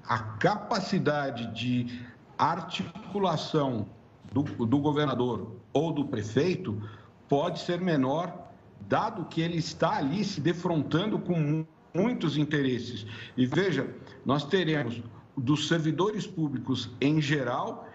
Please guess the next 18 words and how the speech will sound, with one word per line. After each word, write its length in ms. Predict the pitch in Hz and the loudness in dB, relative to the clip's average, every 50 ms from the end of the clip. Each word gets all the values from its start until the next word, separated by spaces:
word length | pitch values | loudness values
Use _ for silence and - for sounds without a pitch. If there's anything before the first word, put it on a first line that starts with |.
| - - - - | -20 -18 -8 -2
e 80 | - 147 | -2 0
teremos 520 | 143 - 196 190 170 175 220 247 233 175 | 2 2 2 2 2 2 2 2 0 0
também 400 | - - 175 151 147 160 196 208 | 2 2 2 2 2 2 0 0
a 80 | 202 170 | 0 -2
questão 520 | 165 - 175 160 - - 160 151 151 147 | -2 -2 -2 -2 -2 0 0 0 2 0
dos 200 | 135 139 147 - | 0 -2 -2 -4
policiais 640 | - - - 151 143 135 131 - - 160 151 147 131 | -4 -2 0 2 2 2 2 2 2 2 2 0 0
militares 680 | 131 143 135 131 123 123 - 143 135 147 170 190 180 160 | 0 0 0 0 0 0 0 0 0 0 0 -2 -2 -2
e 40 | 196 | -2
bombeiros, 840 | 180 165 214 233 247 220 165 175 180 175 165 139 123 117 107 - - - - - - - - - - | -2 0 0 0 0 2 2 2 2 2 0 -2 -2 -4 -4 -6 -8 -12 -14 -16 -18 -18 -20 -14 -8
que 100 | - 135 | -4 -4
foi 280 | 110 101 156 160 156 | 0 2 2 4 4
outro 420 | 156 165 185 190 190 190 170 160 151 | 4 2 2 0 0 0 0 2 2
item 340 | 156 175 196 196 - 185 165 | 2 2 0 -2 -2 -2 -2
que 140 | 156 - | -2 -2
sofreu 460 | 160 - - 165 143 - - 151 175 180 | -4 -2 0 0 0 0 0 -2 0 0
uma 160 | 175 170 165 | 0 -2 -4
pequena 640 | 170 160 151 - - - 170 185 190 196 208 202 | -2 -4 -6 -4 0 0 2 2 2 0 0 -2